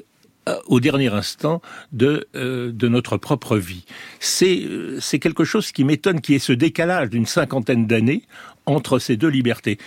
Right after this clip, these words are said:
Et j'ajoute quelque chose. Je me souviens dans les discussions, euh, des années soixante-dix autour de cette, euh, liberté, il y avait deux types d'arguments. L'argument de principe que je viens de rappeler, liberté des femmes,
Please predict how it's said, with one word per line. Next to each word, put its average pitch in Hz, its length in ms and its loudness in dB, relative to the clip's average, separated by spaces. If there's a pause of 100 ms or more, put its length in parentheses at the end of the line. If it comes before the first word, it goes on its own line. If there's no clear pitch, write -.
(160)
Et 131 100 4
j'ajoute 196 540 2 (100)
quelque 127 260 0
chose. 95 440 -6 (720)
Je - 120 -2
me 156 60 6
souviens 170 380 2
dans 127 120 4
les 123 140 2
discussions, 127 800 0 (340)
euh, 104 340 -2
des 104 220 -2
années 104 160 0
soixante-dix 131 760 -2 (100)
autour 123 640 2
de 107 380 -8
cette, - 440 -8
euh, 92 180 -10 (120)
liberté, 120 540 0
il 151 140 0
y 143 60 2
avait 170 100 2
deux 196 160 2
types - 260 -6
d'arguments. 107 480 0
L'argument 143 420 2
de 113 80 2
principe 117 520 -4
que - 100 -2
je 87 100 -4
viens 98 100 -4
de 85 40 -8
rappeler, 98 360 -6 (400)
liberté 104 420 -2
des 110 80 0
femmes, 185 380 -2